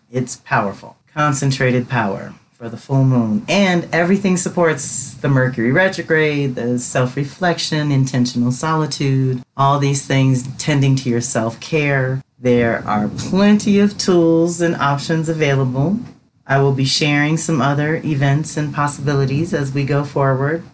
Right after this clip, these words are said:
I hope you will join us along the way. I hope you'll get into some of the ancestor work with me and Yeye. We've been having a wonderful time with that.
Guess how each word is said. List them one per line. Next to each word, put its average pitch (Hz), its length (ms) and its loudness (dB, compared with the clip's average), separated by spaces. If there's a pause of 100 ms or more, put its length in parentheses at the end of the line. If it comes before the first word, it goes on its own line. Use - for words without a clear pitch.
I 120 60 -12
hope 135 360 -2
you 135 140 0
will 160 240 2
join 147 320 0
us 143 140 -2
along 131 340 2
the 135 80 4
way. 139 460 0
I - 60 -6
hope 131 280 -4
you'll 131 120 -2
get 127 180 -2
into 131 260 -2
some 135 220 -2
of 123 60 0
the - 140 -4
ancestor 135 500 -2
work 139 280 -2
with 139 200 -8
me 139 180 0
and 135 120 2
Yeye. 139 440 0
We've 135 140 -4
been 123 160 -4
having 120 240 -4
a 117 40 -4
wonderful 131 460 -4
time 123 320 -2
with 123 140 -4
that. 131 260 -2